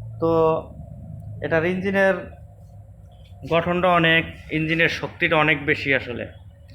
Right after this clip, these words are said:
তো এটা যারা বোঝে তারা কিন্তু হর্নেট বাইকটা আমাদের নিতে ইচ্ছুক হয় এবং নেয়। তো এটার আর একটা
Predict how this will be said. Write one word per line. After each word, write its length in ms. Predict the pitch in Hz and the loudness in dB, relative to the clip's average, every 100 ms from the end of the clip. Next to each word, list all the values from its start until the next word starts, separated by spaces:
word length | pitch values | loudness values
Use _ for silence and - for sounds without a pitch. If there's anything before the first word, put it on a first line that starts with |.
| - - - | -20 -20 -4
তো 60 | 160 | 0
এটা 120 | 165 170 | 2 4
যারা 140 | 170 170 156 | 4 4 2
বোঝে 220 | 160 165 170 | 2 2 4
তারা 140 | 156 151 | 4 2
কিন্তু 160 | 151 147 | 0 -2
হর্নেট 300 | 143 147 147 139 | 0 0 0 0
বাইকটা 240 | 151 - 147 | -2 2 2
আমাদের 320 | 143 135 139 131 - - - - - - 135 | 2 2 2 0 -6 -20 -20 -20 -20 -14 -4
নিতে 200 | 147 160 156 | 0 2 0
ইচ্ছুক 280 | - 156 151 | -2 -8 0
হয় 160 | 147 147 139 | 2 4 4
এবং 160 | 143 139 135 | 2 0 2
নেয়। 240 | 139 127 107 - - - - - | 4 4 2 -4 -18 -20 -20 -6
তো 40 | 160 | 0
এটার 160 | 165 180 175 | 4 6 6
আর 80 | 180 | 4
একটা 160 | - | 2